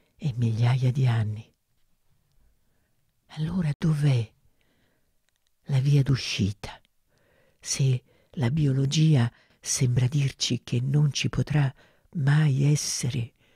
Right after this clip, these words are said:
nient'altro che un uomo? Magari un superuomo in senso intellettuale, o magari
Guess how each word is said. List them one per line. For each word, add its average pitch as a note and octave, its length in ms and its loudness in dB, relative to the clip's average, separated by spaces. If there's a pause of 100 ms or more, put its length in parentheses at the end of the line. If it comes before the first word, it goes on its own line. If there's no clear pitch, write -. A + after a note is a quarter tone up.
(540)
nient'altro A#2+ 1080 -2 (760)
che A2+ 140 -2
un A2 160 0
uomo? A2+ 540 0 (2000)
Magari B2+ 600 2 (680)
un A2+ 180 -4
superuomo C#3 1040 2 (320)
in A#2 180 -2
senso A#2+ 440 0
intellettuale, A#2+ 1000 -2 (840)
o A#2+ 220 0
magari A2+ 640 0